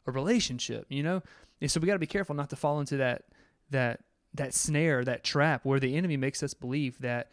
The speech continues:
this whole life of being a Christian and following Christ, it's out of obligation. You have to do it, and therefore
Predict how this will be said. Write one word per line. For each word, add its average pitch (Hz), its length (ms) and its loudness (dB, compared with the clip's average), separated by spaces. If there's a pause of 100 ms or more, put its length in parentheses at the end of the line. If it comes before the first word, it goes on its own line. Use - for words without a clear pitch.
(260)
this 139 160 0
whole 202 320 2
life 156 440 0
of 127 220 -4 (300)
being 180 240 6
a 139 40 0
Christian - 420 0
and 123 100 -4
following 143 300 2
Christ, 151 360 0
it's 135 120 -10
out 180 140 2
of 147 80 0
obligation. 147 560 2
You 127 80 -4
have 175 180 -2
to 139 60 -4
do 165 200 4
it, 143 40 4
and 135 80 0
therefore 143 420 0